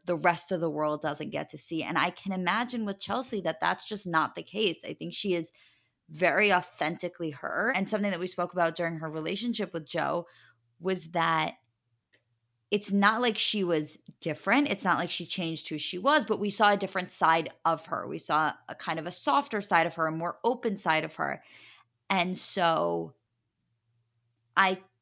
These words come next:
can imagine that where areas of their relationship that may have caused trouble would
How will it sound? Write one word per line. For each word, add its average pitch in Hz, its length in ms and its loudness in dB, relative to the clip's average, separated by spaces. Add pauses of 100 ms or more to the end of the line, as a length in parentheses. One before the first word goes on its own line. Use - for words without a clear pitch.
(240)
can 208 320 -2 (100)
imagine 190 840 2
that 165 340 6
where 165 440 -2
areas 170 680 2
of 160 140 -2
their 160 140 -2
relationship 160 520 -6
that 160 140 -4
may 160 100 -4
have 147 160 -4
caused - 440 -6 (200)
trouble 185 500 0
would 165 240 -2